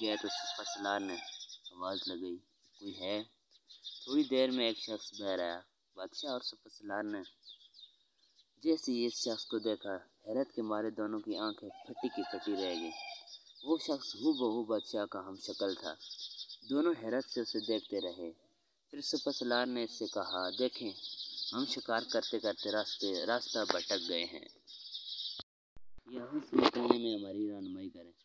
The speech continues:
वो शख्स बोला, "क्यों नहीं, मगर आप लोग काफ़ी थके हुए लग रहे हैं। कुछ देर मेरे गरीब खाने में आराम कीजिए।" "ठीक है।" बादशाह सलामत ये कहकर झोंपड़ी के अंदर दाखिल हुए। चूँकि वो काफ़ी थक चुके थे,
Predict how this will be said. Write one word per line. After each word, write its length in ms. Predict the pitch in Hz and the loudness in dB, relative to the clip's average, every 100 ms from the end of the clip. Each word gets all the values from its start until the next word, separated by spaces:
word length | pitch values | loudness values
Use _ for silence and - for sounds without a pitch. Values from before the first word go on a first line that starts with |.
| - - - 120 | -16 -16 -20 -14
वो 80 | 123 | -12
शख्स 260 | - 120 101 | -12 -12 -14
बोला, 240 | 101 98 | -8 -8
"क्यों 260 | 87 117 113 | -2 0 2
नहीं, 280 | 98 90 | 0 -4
मगर 240 | 92 92 107 | -6 -6 -4
आप 260 | - 107 104 | -4 -4 -2
लोग 200 | 101 - | -4 -4
काफ़ी 240 | 107 104 | -8 -10
थके 300 | - - 113 | -16 -18 -10
हुए 160 | 98 90 | -6 -4
लग 240 | 87 87 | -4 -4
रहे 200 | 87 85 | -4 -4
हैं। 180 | 85 - - - _ _ - _ - | -6 -12 -20 -20 _ _ -20 _ -6
कुछ 160 | 151 | -2
देर 200 | 127 131 | 2 2
मेरे 260 | 123 117 117 | 4 2 2
गरीब 260 | 110 104 | 2 0
खाने 320 | 92 107 104 107 | -2 -4 -2 -2
में 180 | 101 | 0
आराम 240 | 92 95 92 | 0 0 -2
कीजिए।" 440 | - 85 85 85 80 - _ _ _ _ _ | -4 -6 -4 -8 -8 -16 _ _ _ _ _
"ठीक 180 | 120 113 | -2 -2
है।" 300 | 104 87 - - - - 104 | -4 -8 -14 -20 -20 -18 -8
बादशाह 360 | 101 - 151 | -6 0 -2
सलामत 420 | - 127 123 123 117 | -2 -2 -2 -2 -2
ये 180 | 117 | -2
कहकर 300 | 107 113 107 | -2 -2 -2
झोंपड़ी 500 | 95 95 90 92 107 | -4 -4 -6 -4 -4
के 100 | 101 | -2
अंदर 220 | 95 95 92 | -2 -2 -2
दाखिल 440 | 90 90 90 82 | 0 -2 -2 -8
हुए। 200 | 78 78 - _ _ _ _ _ - - | -8 -10 -14 _ _ _ _ _ -20 -16
चूँकि 220 | 151 156 | -6 -2
वो 100 | 143 | -2
काफ़ी 320 | - 143 - | -2 -4 -6
थक 300 | - 107 - | -6 -6 -4
चुके 200 | 90 87 | -6 -6
थे, 120 | 78 | -4